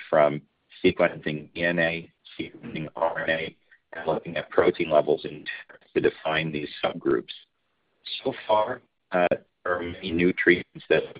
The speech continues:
been proposed, uh, beneficial for some of these, but at this time, no treatments have been approved based on its emerging understanding of small cell lung cancer. The only way that we'll really be able to know if this understanding is accurate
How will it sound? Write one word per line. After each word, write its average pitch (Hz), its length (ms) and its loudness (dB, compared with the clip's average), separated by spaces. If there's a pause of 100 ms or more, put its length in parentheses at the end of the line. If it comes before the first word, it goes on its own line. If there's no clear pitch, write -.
(140)
been - 160 -16
proposed, - 640 -16 (480)
uh, - 140 -2 (240)
beneficial - 680 -8
for 107 80 -4
some 101 220 -2
of 104 140 2 (120)
these, 85 100 -14 (1040)
but 90 100 10
at 90 180 6
this 104 160 8 (200)
time, 90 240 -2
no 92 120 4
treatments 90 560 0
have 76 200 0
been 78 120 2
approved 85 640 0 (200)
based 85 260 6
on - 220 -2
its - 260 -20
emerging 85 540 0
understanding 73 560 0
of 73 160 -6
small 71 320 2
cell 69 180 0
lung 67 220 -2
cancer. - 540 -8 (420)
The 85 140 2
only 107 360 4
way 95 240 4
that - 100 -2
we'll 80 200 -4
really 87 240 10
be 82 200 4
able 80 320 2
to 76 60 0
know 85 420 6 (120)
if 85 200 0
this 85 220 -2
understanding 78 600 -8
is 76 140 -20
accurate 85 680 6